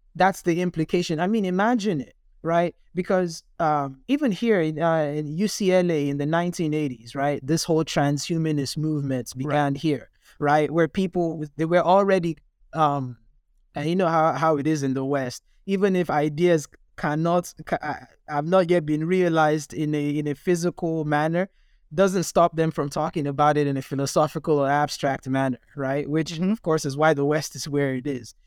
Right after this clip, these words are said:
Speaker 1: right? They're able to conceptualize ideas long before it, it materializes, right? So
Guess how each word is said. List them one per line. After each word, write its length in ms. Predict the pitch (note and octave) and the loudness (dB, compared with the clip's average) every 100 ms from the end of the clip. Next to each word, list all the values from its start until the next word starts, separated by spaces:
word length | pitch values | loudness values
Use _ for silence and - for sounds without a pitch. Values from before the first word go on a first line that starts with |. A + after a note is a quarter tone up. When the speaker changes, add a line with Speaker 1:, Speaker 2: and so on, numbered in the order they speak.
| _ - | _ -2
Speaker 1:
right? 160 | D3 | -2
They're 120 | C#3+ | 0
able 260 | D#3 F3 F3+ | 2 2 2
to 120 | E3 | -2
conceptualize 880 | - C#3+ - E3+ - E3 D3+ D3+ C#3+ | -4 -4 0 0 0 0 2 4 2
ideas 720 | C#3 C3 C3 D3+ C#3+ C3 - - D#3 | 0 -2 -4 -4 -4 -4 -12 -12 0
long 300 | E3+ F3+ D3 | 2 2 -2
before 380 | C#3+ - D#3 | -6 0 2
it, 100 | C#3+ C#3 | 2 -2
it 160 | C#3 | -8
materializes, 1120 | C#3 C3+ - E3 D#3 C#3 C3 A#2+ A2+ - _ _ _ _ | -6 -6 -2 0 2 0 0 -2 -6 -16 _ _ _ _
right? 280 | C#3+ C#3 C#3+ - _ | -4 -2 -2 -8 _
So 420 | - G#3+ F#3+ F#3 | -4 0 2 0